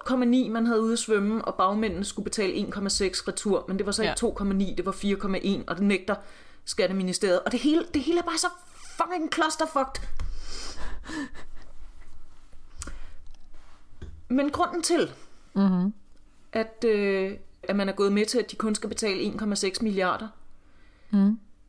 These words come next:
Speaker 1: og get this, det her, det er simpelthen fantastisk. Det er, at bagmændene, altså dem, der har siddet og svindlet,
Speaker 2: Ja.
Speaker 1: de har fået lov at trække deres, de udgifter, de har haft i forbindelse med udførelsen af svindlen,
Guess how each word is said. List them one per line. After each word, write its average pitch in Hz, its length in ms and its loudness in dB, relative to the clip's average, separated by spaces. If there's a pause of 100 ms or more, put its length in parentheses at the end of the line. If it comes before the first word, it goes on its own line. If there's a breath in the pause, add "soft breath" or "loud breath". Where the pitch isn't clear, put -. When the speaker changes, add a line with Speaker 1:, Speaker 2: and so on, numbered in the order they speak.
(380)
Speaker 1:
og - 120 -8
get 196 200 -2
this, 180 220 2
det 202 160 -4
her, 190 100 -4
det - 100 -10
er - 40 -6
simpelthen 175 300 -6
fantastisk. 170 640 -8 (960 loud breath)
Det 240 160 0
er, 190 200 -2
at 190 80 -8
bagmændene, 190 720 -2
altså 196 160 -2
dem, 226 200 -2
der 247 80 -2
har 226 120 -8
siddet 233 240 0
og 247 80 -2
svindlet, 196 500 0 (680)
Speaker 2:
Ja. 160 160 2 (1400)
Speaker 1:
de 226 120 0
har 220 80 -8
fået 180 300 -2
lov 175 300 0 (140)
at 190 80 -8
trække 170 400 -4
deres, - 380 6 (260)
de - 160 -6
udgifter, 240 500 0
de 180 180 -6
har 170 120 -8
haft - 380 -6 (160)
i - 60 -6
forbindelse 190 540 2
med 180 160 2
udførelsen 196 640 -4
af - 60 -8
svindlen, 170 480 -4